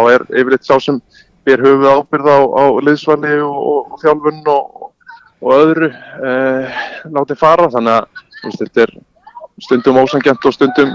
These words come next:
bara, þú veist, en, en svona er þetta bara, virðist vera í þessu og það er, það er eins og það er.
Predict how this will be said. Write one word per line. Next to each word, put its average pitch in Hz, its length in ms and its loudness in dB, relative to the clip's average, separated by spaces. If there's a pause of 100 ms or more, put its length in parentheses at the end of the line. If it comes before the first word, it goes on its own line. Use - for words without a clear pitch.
(140)
bara, 139 300 2 (600)
þú - 120 -6 (100)
veist, - 240 -2
en, 104 140 -2
en 131 180 2
svona 147 320 4
er 196 160 4
þetta 226 180 0
bara, 226 200 2 (100)
virðist 180 400 0
vera 208 160 4
í 208 100 0
þessu 214 360 -2
og 113 420 -4 (1700)
það 95 200 -10
er, - 120 -16 (200)
það - 180 -12
er 110 80 -4
eins 120 140 -10
og 131 80 -8
það 156 100 2
er. - 120 -6